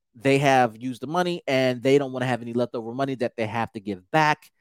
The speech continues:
And they want to show that, "Hey, we used it. We need some more for next year." One of the things I've learned, and this is the theme today, y'all.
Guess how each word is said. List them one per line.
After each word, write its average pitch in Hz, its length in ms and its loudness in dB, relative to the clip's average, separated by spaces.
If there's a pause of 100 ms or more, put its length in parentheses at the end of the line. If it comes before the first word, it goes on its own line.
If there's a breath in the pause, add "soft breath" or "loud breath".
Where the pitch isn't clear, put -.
(260)
And 165 320 4
they 143 80 6
want 131 240 -4
to 113 80 -16
show 127 360 -2
that, 113 240 0
"Hey, 147 300 2 (380)
we 120 120 -14
used 175 280 -4
it. 190 120 0 (220)
We 135 120 -8
need 151 140 -4
some 139 120 -8
more 127 120 -6
for 127 100 -10
next 117 220 -8
year." 87 120 -16 (600)
One 151 180 2
of 180 80 4
the 185 80 2
things 170 320 -4
I've 127 160 4
learned, 131 460 -4
and 123 180 -4
this 151 140 -2
is 185 80 -12
the 202 80 0
theme 165 400 -2
today, 107 240 -4
y'all. 87 260 -8